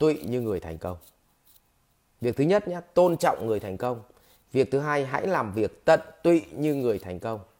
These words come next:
Và việc thứ ba, nếu như người thành công họ có xui mình làm một việc mà mình chưa hiểu tại sao thì hãy cứ làm đi đã. Đừng dùng một cái lý trí,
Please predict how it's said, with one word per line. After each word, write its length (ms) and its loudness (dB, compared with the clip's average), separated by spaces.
Và 140 2
việc 220 0
thứ 100 0
ba, 280 -2
nếu 260 8
như 160 6
người 160 6
thành 200 0
công 220 6
họ 120 0
có 140 0
xui 280 4
mình 220 0
làm 220 0
một 140 -2
việc 300 2
mà 120 -2
mình 220 -4
chưa 180 2
hiểu 300 2
tại 180 -2
sao 260 -2
thì 100 -4
hãy 240 -2
cứ 100 0
làm 340 2
đi 100 -4
đã. 200 -6
Đừng 300 8
dùng 360 4
một 180 2
cái 80 6
lý 300 6
trí, 360 2